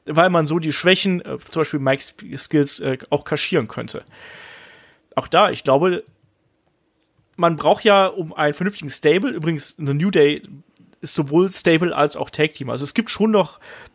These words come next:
Geschichten, wo man das versucht hat, wo man es auch länger durchgezogen hat, ne? Shield hat auch lange durchgehalten, trotz dieses Splits. Ähm, aber klar, ähm,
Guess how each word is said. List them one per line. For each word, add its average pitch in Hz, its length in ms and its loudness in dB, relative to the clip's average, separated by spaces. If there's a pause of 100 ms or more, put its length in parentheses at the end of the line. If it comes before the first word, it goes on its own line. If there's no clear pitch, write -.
(260)
Geschichten, 165 720 -2
wo 151 80 -2
man 160 220 4
das 143 220 2
versucht 165 400 0
hat, 160 100 0
wo 151 80 -2
man 160 80 0
es 151 60 0
auch 139 100 -2
länger 147 220 2
durchgezogen 117 680 -2
hat, - 200 -12
ne? 139 200 2
Shield 175 320 -2
hat - 140 -4
auch 147 140 -2
lange 127 200 2
durchgehalten, 131 420 2
trotz 147 220 -2
dieses 127 160 -4
Splits. - 340 -4 (460)
Ähm, 131 240 0 (720)
aber 139 400 6 (220)
klar, 269 320 2 (120)
ähm, 175 320 0